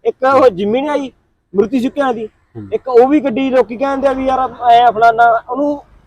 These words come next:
Speaker 1: ਉਹਦਾ ਕੰਪੇਅਰ ਕਰਦੇ ਆ ਥਾਰ ਨਾਲ। ਥਾਰ ਆਪਦੀ ਜਗ੍ਹਾ, ਉਹ ਆਪਦੀ ਜਗ੍ਹਾ, ਜਿਵੇਂ ਬਾਕੀ ਗੱਡੀਆਂ ਆਪਦੀ ਜਗ੍ਹਾ, ਇਹ ਆਪਦੀ ਜਗ੍ਹਾ। ਇਹਨੇ ਆਪਦੀ ਜਗ੍ਹਾ ਤੇ ਜਿਹੜਾ ਕੰਮ ਕਰਨਾ ਪੂਰਾ ਵਧੀਆ ਕਰਦੀ ਆ,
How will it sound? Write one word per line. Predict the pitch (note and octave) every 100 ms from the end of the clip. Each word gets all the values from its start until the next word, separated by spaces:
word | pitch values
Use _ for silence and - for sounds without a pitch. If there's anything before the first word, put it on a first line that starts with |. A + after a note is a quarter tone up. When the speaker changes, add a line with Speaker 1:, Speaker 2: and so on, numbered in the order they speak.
| -
Speaker 1:
ਉਹਦਾ | A#3 C4+
ਕੰਪੇਅਰ | C4+ G3+ C4+ D4+
ਕਰਦੇ | A#3 G#3+
ਆ | C4+
ਥਾਰ | A#3+ A3+ B3
ਨਾਲ। | A#3 F3+
ਥਾਰ | - _ _ A3 D4+
ਆਪਦੀ | C4+ A#3+ B3+
ਜਗ੍ਹਾ, | C#4+ D4+
ਉਹ | D4
ਆਪਦੀ | B3+ G#3
ਜਗ੍ਹਾ, | G#3+ A#3 A3+
ਜਿਵੇਂ | - _ A#3
ਬਾਕੀ | A3+ B3+ C4+
ਗੱਡੀਆਂ | C#4 C#4+
ਆਪਦੀ | B3 C4
ਜਗ੍ਹਾ, | D4+
ਇਹ | D#4
ਆਪਦੀ | C#4+ G#3 F#3+
ਜਗ੍ਹਾ। | G3 A3 A3+ _ _ A3+
ਇਹਨੇ | C4+ D#4
ਆਪਦੀ | B3 A#3+ A#3
ਜਗ੍ਹਾ | B3 B3 C#4+
ਤੇ | C4
ਜਿਹੜਾ | B3+
ਕੰਮ | C#4 B3+ B3
ਕਰਨਾ | G3+ A#3+ B3+
ਪੂਰਾ | G3+ B3
ਵਧੀਆ | G#3+ G3 C4
ਕਰਦੀ | A#3+ G#3+ G3
ਆ, | C4